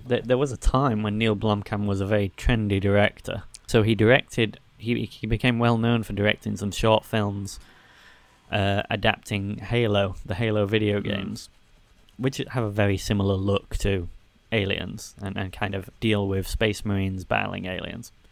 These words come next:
Speaker 1: And so there was this idea that he could do an A-, a Halo film, and that people sort of glommed onto this idea of him doing an Alien film and making it look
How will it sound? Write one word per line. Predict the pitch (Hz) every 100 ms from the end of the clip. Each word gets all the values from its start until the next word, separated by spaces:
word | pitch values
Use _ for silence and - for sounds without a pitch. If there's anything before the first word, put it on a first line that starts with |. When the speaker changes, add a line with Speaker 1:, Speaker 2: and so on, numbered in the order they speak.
| - - - - - - -
Speaker 1:
And | 107 104
so | 110 104 101 - _ _ _ _
there | 110 117
was | 113
this | 110 -
idea | 98 104 135 110
that | 101
he | 107
could | - 98
do | - 98 95 -
an | 107 101 -
A-, | 110 117 - -
a | 104
Halo | - 139 131 131
film, | 127 139 135 127 131 127 _ _ _ _ -
and | 107 98 98
that | 101 113
people | - 107 98
sort | - 110 101
of | 92
glommed | 101 101
onto | 101 98 -
this | 101 98
idea | 101 98 101 98
of |
him | 95 101
doing | 98 95 92
an | 98
Alien | 107 107 107
film | 101 113 107 107
and | - 101
making | 101 - 98
it | -
look | 107 110 -